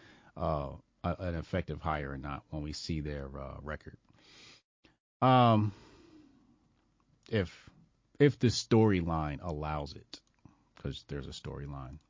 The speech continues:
to the N F L. Anyway, uh, let's go to the next clip.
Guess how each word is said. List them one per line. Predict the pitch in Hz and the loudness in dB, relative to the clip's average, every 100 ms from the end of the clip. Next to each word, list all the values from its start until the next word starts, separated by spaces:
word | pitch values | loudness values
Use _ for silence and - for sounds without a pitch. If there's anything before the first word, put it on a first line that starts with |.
| _ _ - | _ _ -16
to | 131 | -14
the | 65 | -12
N | 67 | -14
F | 69 - | -14 -14
L. | - - | -14 -6
Anyway, | 101 78 67 73 _ - - - - - _ - | -6 -4 -8 -14 _ -20 -20 -20 -20 -20 _ 4
uh, | 175 175 165 | 8 10 8
let's | 160 190 | 8 6
go | 160 156 | 8 8
to | 147 151 | 8 6
the | 143 | 6
next | 139 123 | 6 4
clip. | - 196 208 | 6 8 8